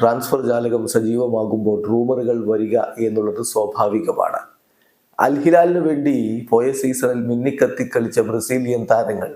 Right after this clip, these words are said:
മാൽക്കമും മൈക്കൽ ഡെൽഗാഡോയും നമുക്കെല്ലാവർക്കും അറിയാം. പക്ഷേ നെയ്മർ ജൂനിയർ പരിക്കേറ്റ് പുറത്തായിരുന്നല്ലോ. ഇപ്പോ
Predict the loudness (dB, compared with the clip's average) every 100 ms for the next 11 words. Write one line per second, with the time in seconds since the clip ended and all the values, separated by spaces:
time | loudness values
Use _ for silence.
0 | -16 _ _ _ _ 0 2 2 0 0
1 | 0 0 0 0 2 2 2 2 2 0
2 | -2 -6 -4 -2 2 2 2 0 0 0
3 | 2 2 2 0 -2 0 2 0 0 0
4 | 0 2 0 0 0 0 2 2 2 -2
5 | 0 0 2 2 2 0 -4 -6 0 0
6 | 2 2